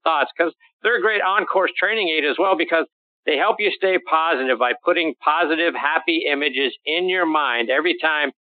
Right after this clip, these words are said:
you go back to your golf bag and you look at your head covers, you're gonna smile. See why I say that by going online to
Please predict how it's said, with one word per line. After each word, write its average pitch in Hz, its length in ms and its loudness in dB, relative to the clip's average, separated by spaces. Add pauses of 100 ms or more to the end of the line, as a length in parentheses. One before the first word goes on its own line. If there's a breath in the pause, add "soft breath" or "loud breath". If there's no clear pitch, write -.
(100)
you 131 120 -4
go 147 140 2
back 190 300 -2
to 185 60 -2
your 180 140 0
golf 170 300 0
bag 123 180 0
and 123 100 -2
you 135 120 0
look 170 180 0
at 165 160 0
your 147 80 0
head 156 220 0
covers, 208 360 0 (220)
you're 233 140 -2
gonna 214 180 0
smile. 185 420 0 (360)
See 240 100 -2
why 220 340 0
I 175 60 0 (100)
say 180 200 0
that 143 180 -2
by 135 120 0
going 156 260 0
online 139 320 0
to 120 80 0